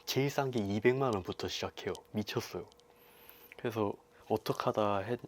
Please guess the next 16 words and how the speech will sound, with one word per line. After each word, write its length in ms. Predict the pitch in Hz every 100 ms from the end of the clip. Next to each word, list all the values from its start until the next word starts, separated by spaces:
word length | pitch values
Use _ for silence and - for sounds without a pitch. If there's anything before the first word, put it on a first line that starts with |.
| - _ _ -
어떡할까 920 | 107 - - - 101 - 95 92 92
하다가 420 | 110 104 104 90 - - - -
제가 200 | - 101
어렸을 500 | 95 107 156 143 -
때 80 | -
한 200 | 98 104 -
팔 240 | - 190
년 220 | 233 226
전에 320 | 165 98 98 - - _ - - -
피엔아이 640 | - 190 196 147 101 85 - - -
카메라 360 | - 170 143
박-, 380 | 113 - 98 107 - -
박람회 460 | 110 107 120 113 95
같은 280 | 92 -
곳이 280 | 104 98 -
있어요. 320 | 90 - 98